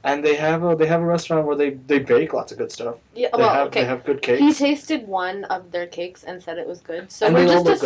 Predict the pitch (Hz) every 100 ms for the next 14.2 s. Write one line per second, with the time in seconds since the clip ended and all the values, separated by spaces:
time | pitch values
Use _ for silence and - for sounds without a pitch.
0 | 240 240 262 285 277 202 202 202 190 -
1 | _ - 202 196 185 - - - - _
2 | _ _ - - 147 143 151 156 151 143
3 | 139 127 117 117 - 80 - - _ _
4 | - - _ _ _ _ 165 156 156 -
5 | - _ _ - 135 - 143 - 160 156
6 | 160 156 147 135 131 139 127 123 139 -
7 | 123 113 107 _ _ _ _ _ _ -
8 | 135 123 117 117 - - _ _ - 339
9 | - - 135 117 - - 226 - 156 143
10 | 160 - 143 - - - 196 151 156 165
11 | 160 156 151 151 147 143 143 139 - _
12 | - - 156 156 156 180 202 185 175 151
13 | 151 - 147 135 139 139 131 123 127 120
14 | 120